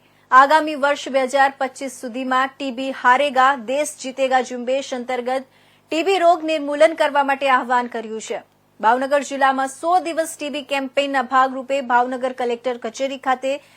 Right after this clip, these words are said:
જિલ્લા કલેક્ટર આર કે મહેતા, મુખ્ય જિલ્લા આરોગ્ય અધિકારી ડોક્ટર ચંદ્રમણી કુમાર, સી એસ આરના સિનિયર વાઇસ પ્રેસિડેન્ટ ડોક્ટર પી કે શુક્લા, મહુવા હનુમંત હોસ્પિટલના ટ્રસ્ટી ડોક્ટર કે ડી પારેખ, ઇન્ચાર્જ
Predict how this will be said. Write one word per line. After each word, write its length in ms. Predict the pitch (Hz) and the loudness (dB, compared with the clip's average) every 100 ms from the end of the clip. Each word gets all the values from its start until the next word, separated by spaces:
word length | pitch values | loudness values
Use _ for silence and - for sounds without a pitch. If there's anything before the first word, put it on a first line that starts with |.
| _ _ | _ _
જિલ્લા 300 | 214 294 339 | -4 4 6
કલેક્ટર 560 | 339 311 302 294 302 294 | 8 6 4 2 2 4
આર 200 | 269 269 | 4 4
કે 120 | 277 | 2
મહેતા, 460 | 254 262 262 269 285 | -2 -2 2 4 4
મુખ્ય 320 | 254 254 254 | 0 -6 -8
જિલ્લા 260 | 254 254 247 | -4 2 4
આરોગ્ય 320 | 240 247 247 | 4 0 -4
અધિકારી 480 | 233 240 254 262 262 | -6 0 4 4 0
ડોક્ટર 320 | 254 254 247 | -4 -2 -4
ચંદ્રમણી 600 | - 262 262 247 247 247 | -2 -4 -4 -4 -6 -8
કુમાર, 460 | 240 240 254 277 302 _ _ _ - | -10 -4 0 0 -2 _ _ _ -14
સી 140 | 285 | 0
એસ 260 | 302 302 302 | 2 4 4
આરના 380 | 277 277 277 277 | 4 4 0 -2
સિનિયર 440 | - 311 311 302 | -4 -4 -2 0
વાઇસ 380 | 269 262 277 - | 4 4 2 -4
પ્રેસિડેન્ટ 540 | 254 254 262 262 269 | -6 -4 -2 -2 -2
ડોક્ટર 420 | 240 247 240 247 247 - | 0 0 0 -4 -6 -8
પી 140 | 269 254 | -12 -6
કે 160 | 247 | -6
શુક્લા, 540 | 240 285 269 269 262 269 | -6 -10 0 4 4 2
મહુવા 520 | 233 240 254 269 262 - | -4 -8 0 2 2 -2
હનુમંત 560 | 262 254 254 302 294 294 | -6 -4 -2 -2 -2 -8
હોસ્પિટલના 760 | 254 254 254 277 269 254 254 | -2 -2 -2 -6 -6 -4 -6
ટ્રસ્ટી 440 | 247 254 254 269 | -6 -8 -6 -8
ડોક્ટર 480 | 254 254 269 262 269 - _ _ | -4 -4 -2 -2 -4 -10 _ _
કે 160 | 294 320 | 0 2
ડી 120 | 370 | 2
પારેખ, 520 | 294 294 294 320 320 | 6 8 8 4 0
ઇન્ચાર્જ 500 | 277 262 311 285 302 | -6 -2 6 6 6